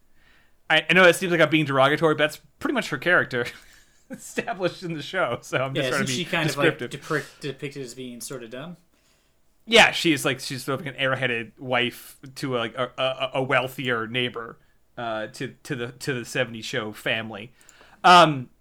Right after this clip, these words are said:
Speaker 1: yes, this should be interesting. I, I have, I, I would tell you honestly, I had no awareness of Sheena, character or movie, prior to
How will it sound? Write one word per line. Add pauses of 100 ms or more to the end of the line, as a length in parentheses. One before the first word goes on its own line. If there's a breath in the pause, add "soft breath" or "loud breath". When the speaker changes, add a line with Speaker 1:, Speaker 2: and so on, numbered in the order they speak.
(1120)
Speaker 1:
yes,
this
should
be
interesting.
I,
I
have, (320 loud breath)
I,
I
would
tell
you
honestly,
I
had
no
awareness
of (200)
Sheena,
character
or
movie, (340 soft breath)
prior
to